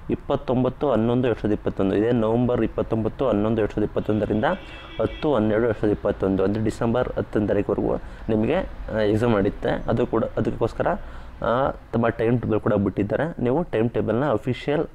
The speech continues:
P ಯು ವೆಬ್ಸೈಟಲ್ಲಿ ಸಿಗ್ತದೆ, ನೋಡ್ಬೋದು, ಅಥವಾ ನಾನು ನಮ್ಮ ವಿಡಿಯೋದಲ್ಲಿ ನೀವು ನೋಡ್ತಾ ಇದ್ದೀರಾ.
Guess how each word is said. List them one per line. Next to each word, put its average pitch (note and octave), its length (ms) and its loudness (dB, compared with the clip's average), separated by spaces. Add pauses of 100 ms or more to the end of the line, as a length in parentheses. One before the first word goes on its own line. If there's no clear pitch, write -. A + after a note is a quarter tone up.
(420)
P A#2+ 60 -2
ಯು B2 100 2
ವೆಬ್ಸೈಟಲ್ಲಿ A2+ 380 0
ಸಿಗ್ತದೆ, A2 420 0
ನೋಡ್ಬೋದು, G2+ 580 0 (500)
ಅಥವಾ A2+ 260 0
ನಾನು A2+ 340 2 (140)
ನಮ್ಮ G#2+ 160 2 (200)
ವಿಡಿಯೋದಲ್ಲಿ G#2 320 2
ನೀವು G#2+ 140 0
ನೋಡ್ತಾ G2 340 0
ಇದ್ದೀರಾ. F#2+ 260 0